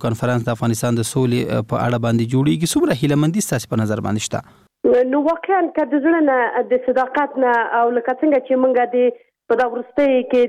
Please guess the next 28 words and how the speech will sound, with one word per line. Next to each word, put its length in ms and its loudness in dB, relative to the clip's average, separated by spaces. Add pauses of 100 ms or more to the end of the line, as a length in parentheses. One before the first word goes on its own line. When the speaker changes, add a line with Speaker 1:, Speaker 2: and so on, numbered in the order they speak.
Speaker 2:
د 0 - (220)
عربستان، 680 -2 (320)
حکومت 720 2
د 140 -6
بادشاه، 420 0 (720)
کومه 220 2
اعلامیه 400 2
واورېده، 480 2
واقعاً 260 -2 (140)
موږ 100 2 (140)
د 100 -4
پاره 240 2
امیدوارونکي 760 2
وه 80 2 (460)
او 120 2
واقعاً 320 0 (100)
ډېر، 160 2 (520)
یو 100 4 (160)
خپل 280 0 (420)
غټ 160 0 (160)
تاثیر 380 0
لري 280 0
په 120 2
دې 140 4
عرصه 300 -2
کې 100 -4 (380)
د 100 4 (120)
سولې 240 2